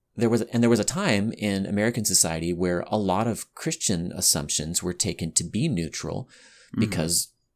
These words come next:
Speaker 1: Christian morality was the majority morality. Well, that isn't
Speaker 2: Right.
Speaker 1: the case anymore.
Speaker 2: Yeah.
Speaker 1: And we, we let ourselves fall into a place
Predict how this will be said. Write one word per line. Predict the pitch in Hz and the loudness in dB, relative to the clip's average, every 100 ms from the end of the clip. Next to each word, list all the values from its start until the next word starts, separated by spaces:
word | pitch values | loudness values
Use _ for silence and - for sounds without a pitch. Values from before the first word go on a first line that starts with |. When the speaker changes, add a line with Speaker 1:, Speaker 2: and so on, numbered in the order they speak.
| _ | _
Speaker 1:
Christian | - - 110 107 95 | -6 -2 0 0 0
morality | 90 80 87 92 | 0 0 0 -2
was | 87 87 | 0 -2
the | 95 | -2
majority | 90 87 78 73 | -4 -2 -4 -4
morality. | 82 101 151 87 - | -4 -4 -2 -4 -4
Well, | 90 | -4
that | 90 - | -2 -2
isn't | 110 | -2
Speaker 2:
Right. | 82 | -2
Speaker 1:
the | |
case | 92 135 156 - | -4 -4 0 0
anymore. | 65 64 - - - - | -2 -8 -10 -10 -16 -12
Speaker 2:
Yeah. | 98 80 | -10 -10
Speaker 1:
And | 78 85 87 | -6 -6 -4
we, | 104 104 - | -2 -2 -2
we | 107 | 0
let | 110 110 | 2 2
ourselves | 117 - 87 - | 2 2 2 -2
fall | - 101 98 | -2 -4 -2
into | 92 113 104 | 0 -2 -2
a | |
place | 90 - 82 85 - - | -6 -4 -4 0 2 0